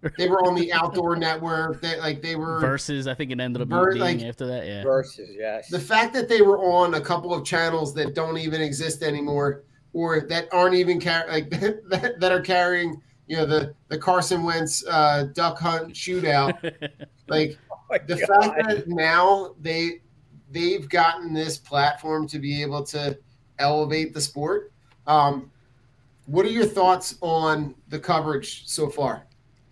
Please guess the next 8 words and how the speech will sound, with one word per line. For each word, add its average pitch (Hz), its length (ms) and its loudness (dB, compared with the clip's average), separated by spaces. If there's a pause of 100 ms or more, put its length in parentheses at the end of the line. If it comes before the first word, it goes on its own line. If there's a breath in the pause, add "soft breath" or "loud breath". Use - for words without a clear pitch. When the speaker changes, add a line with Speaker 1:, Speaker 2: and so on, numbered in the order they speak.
(540 soft breath)
Speaker 1:
Uh, 127 220 -4 (120)
I 143 160 -2
think 220 180 -6
it's 151 120 -8
spectacular. 107 760 -8
Well, 147 80 -2 (180)
uh, - 20 -6 (480 soft breath)
uh, 131 140 -14